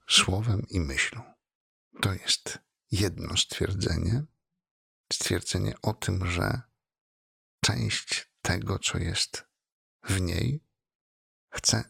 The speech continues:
zatrzymać dla siebie. Tę część ciemną, związaną ze smutkiem,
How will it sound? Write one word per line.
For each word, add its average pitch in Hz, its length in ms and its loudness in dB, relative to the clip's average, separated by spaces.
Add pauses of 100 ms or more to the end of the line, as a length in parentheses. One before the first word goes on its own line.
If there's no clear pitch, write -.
(100)
zatrzymać - 920 0 (280)
dla 92 300 0
siebie. - 480 -4 (280)
Tę - 100 2
część - 600 2 (1000)
ciemną, 85 540 -2 (680)
związaną 87 600 0
ze 85 160 0
smutkiem, - 720 -2